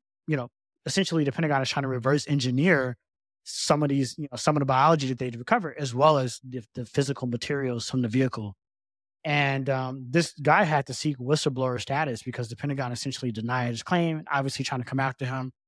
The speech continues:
because, you know, they're saying that he's telling classified information.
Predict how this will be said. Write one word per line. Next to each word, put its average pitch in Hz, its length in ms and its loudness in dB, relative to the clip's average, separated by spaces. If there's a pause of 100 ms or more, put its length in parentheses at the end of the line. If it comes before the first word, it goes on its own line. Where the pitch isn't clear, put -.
(260)
because, 120 580 -4
you 131 120 -12
know, 104 160 -12 (200)
they're 120 100 -4
saying 120 280 -2
that 113 80 -2
he's 117 300 -4 (480)
telling 127 240 -2
classified 117 500 -8
information. 131 500 0